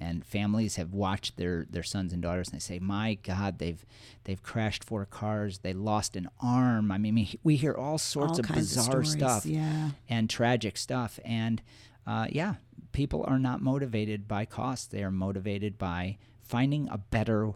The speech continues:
Speaker 1: way, something that is better than getting high.
Speaker 2: Yeah.
Speaker 1: And if it doesn't compete, it's not gonna win,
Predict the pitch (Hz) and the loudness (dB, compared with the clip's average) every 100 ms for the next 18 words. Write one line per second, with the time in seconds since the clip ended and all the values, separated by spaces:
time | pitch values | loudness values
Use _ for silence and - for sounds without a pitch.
0 | - - 110 107 80 92 - - 117 131 | -8 -2 2 2 0 -6 -6 2 2 4
1 | 147 123 101 98 98 113 110 104 107 95 | 2 2 0 -2 0 2 4 4 2 2
2 | 95 92 - 90 82 92 - 139 147 151 | 2 0 -4 -4 -4 -8 -8 -6 -4 0
3 | 113 113 139 156 151 165 - 156 - 165 | 2 2 2 0 2 0 2 0 4 6
4 | 147 117 - - - - - 127 120 120 | 6 2 -8 -20 -20 -20 -2 0 2 0
5 | 113 135 - | 2 2 0